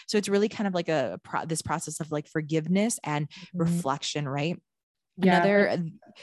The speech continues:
Speaker 2: Yeah. Can I just interject
Speaker 1: Yeah,
Speaker 2: real quick
Speaker 1: yeah.
Speaker 2: in there? Um, I, that's so true. And I love that you started with forgiveness and really reflecting back objectively on, you know, what happened and what can I learn from this? And one little thing I'll add here is that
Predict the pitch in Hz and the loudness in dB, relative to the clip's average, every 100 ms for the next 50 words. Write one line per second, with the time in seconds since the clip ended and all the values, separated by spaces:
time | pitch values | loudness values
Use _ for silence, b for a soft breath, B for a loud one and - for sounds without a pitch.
0 | B 190 202 185 208 208 220 214 190 180 | B 0 2 4 4 4 4 4 2 2
1 | 180 180 185 185 180 170 170 175 151 160 | 0 -2 -4 -4 -2 2 2 0 -4 -6
2 | 151 B B B - 202 185 170 - 180 | -6 B B B -2 2 4 2 2 0
3 | 180 160 202 202 - - 196 190 - - | 0 4 6 4 -2 2 6 4 2 -6
4 | 175 180 185 180 170 170 170 175 190 190 | -2 0 0 0 -2 2 2 2 -2 -6
5 | 185 170 170 165 - 160 160 160 160 151 | -6 -2 0 -2 -2 -4 -2 -2 -2 -4
6 | 147 - 180 170 165 B _ 180 208 220 | -6 -4 0 2 0 B _ 2 4 6
7 | 185 180 - - 156 - 202 185 160 156 | 4 0 -4 -6 -6 -4 -2 0 0 -2
8 | 160 - - _ - 208 170 165 156 185 | -2 -6 -20 _ -2 0 0 0 0 -2
9 | - 190 175 170 160 160 - - 190 190 | -4 -4 -2 -4 -4 -6 -8 -4 -2 0
10 | 175 165 165 - - 180 165 190 - 190 | 0 0 -4 -10 -4 -2 2 2 0 -2
11 | 202 208 180 175 180 180 - 190 175 165 | 0 0 0 0 0 0 -2 -4 -4 -2
12 | 170 175 170 139 - 196 180 - 180 202 | -4 -4 -6 -6 -4 -2 0 -2 0 4
13 | 247 247 208 208 180 165 180 180 165 185 | 4 2 0 -2 -2 -2 -2 -2 -4 -2
14 | 190 185 170 160 151 | 2 2 2 0 -2